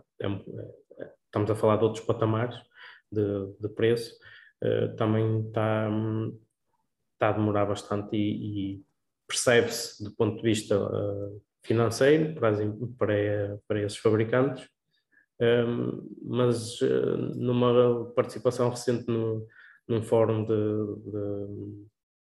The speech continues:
da parte de, precisamente das emissões, ehm,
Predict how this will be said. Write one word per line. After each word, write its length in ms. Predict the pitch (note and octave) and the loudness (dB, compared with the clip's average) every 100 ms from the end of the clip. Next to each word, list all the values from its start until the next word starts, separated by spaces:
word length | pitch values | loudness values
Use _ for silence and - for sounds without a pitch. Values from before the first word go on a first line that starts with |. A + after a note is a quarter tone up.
| _ _ - | _ _ -6
da 120 | A2+ | -2
parte 520 | A#2 G#2+ - - - _ | 0 0 -2 -12 -20 _
de, 320 | G#2+ A#2+ - | -4 -4 -4
precisamente 640 | - - A2+ G#2+ A2 A2 - | -8 -6 -2 0 2 0 0
das 180 | A2 A2 | 0 2
emissões, 680 | A2+ A2 - B2 B2+ - - - - - _ _ - | 2 2 4 4 4 0 -10 -20 -20 -20 _ _ -4
ehm, 560 | - - - - - | -2 -2 -6 -8 -10